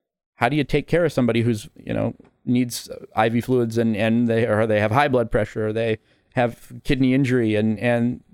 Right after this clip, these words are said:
you know, how does the body work at a, at a sort of simple level, that early physiology? I think when nephrology comes along, it's a lot of common sense stuff, you know?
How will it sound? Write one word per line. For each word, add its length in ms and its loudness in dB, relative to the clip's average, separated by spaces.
you 80 -6
know, 80 0
how 160 0
does 120 0
the 80 0
body 260 2
work 280 0
at 80 0
a, 180 0
at 120 0
a 40 0
sort 160 -2
of 60 0
simple 320 0
level, 240 2
that 160 0
early 240 0
physiology? 680 0
I 100 0
think 180 0
when 120 2
nephrology 540 0
comes 220 0
along, 260 2
it's 120 -4
a 40 2
lot 180 0
of 80 0
common 280 0
sense 300 -2
stuff, 540 -6
you 120 -4
know? 240 0